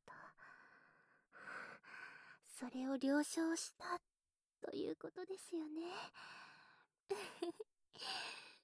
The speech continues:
大丈夫です。そこはご心配なく。あなたと私はずーっと一緒ですよ。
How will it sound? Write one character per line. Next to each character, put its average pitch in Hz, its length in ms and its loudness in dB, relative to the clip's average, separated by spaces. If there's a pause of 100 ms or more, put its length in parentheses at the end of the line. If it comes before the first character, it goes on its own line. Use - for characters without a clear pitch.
(220)
大 294 300 2
丈 359 280 6
夫 330 140 -2
で 302 220 -8
す。 - 260 -6 (760)
そ - 160 -2
こ - 160 -6
は 220 200 -4
ご 220 120 -4
心 254 380 -8
配 294 160 -6
な 302 40 -14 (240)
く。 - 80 -16 (1700)
あ 269 100 0
な 269 180 -4
た 302 140 2
と - 120 -8
私 262 460 -6
は 302 160 0
ず - 200 -6
ー 294 800 -2
っ - 20 -20 (340)
と - 140 2
一 330 120 4
緒 - 220 -4
で 427 160 0
す - 200 -12
よ。 359 120 -6